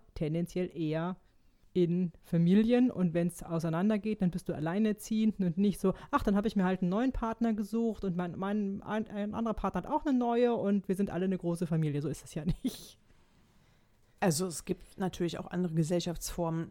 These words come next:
Speaker 2: Es ist die dominierte, würde ich sagen.
Speaker 1: Ja, ja, das würde ich sagen. Also nicht
Speaker 2: Also
Speaker 1: jeder
Speaker 2: es
Speaker 1: lebt genauso, <laughs> aber der Konsens, der ge-, der gesellschaftliche Konsens ist eher diesem klassischen Familienbild zugewandt, behaupte ich jetzt.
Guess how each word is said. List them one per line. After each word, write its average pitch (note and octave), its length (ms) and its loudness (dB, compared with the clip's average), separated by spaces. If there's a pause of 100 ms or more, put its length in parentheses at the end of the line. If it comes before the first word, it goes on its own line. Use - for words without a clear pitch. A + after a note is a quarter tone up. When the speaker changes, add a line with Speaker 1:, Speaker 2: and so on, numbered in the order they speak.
Speaker 2:
Es E3 100 -6
ist - 300 -8
die F#3+ 180 -2
dominierte, F#3 640 2 (260)
würde - 140 -16
ich - 80 -18
sagen. - 160 2
Speaker 1:
Ja, G3 100 10
ja, F3+ 140 6
das F#3 160 6
würde F#3 80 10
ich F3+ 80 6
sagen. F3+ 240 6
Also F3+ 120 6
nicht A3 180 12
Speaker 2:
Also G3+ 100 6
Speaker 1:
jeder A#3 220 12
Speaker 2:
es F3+ 60 12
Speaker 1:
lebt A#3 220 8
genauso, F#3 640 8 (140)
<laughs> - 120 -16
aber F3+ 180 2
der E3+ 140 2
Konsens, G3+ 680 8
der F#3+ 120 6
ge-, F3 220 4
der E3+ 240 2
gesellschaftliche F#3 680 6
Konsens G3+ 720 8
ist F3 260 -4
eher F3 600 4 (100)
diesem E3 240 2
klassischen E3 440 -2
Familienbild D3 680 0
zugewandt, D#3 720 -2
behaupte E3 340 -2
ich B2 160 -14
jetzt. - 300 -16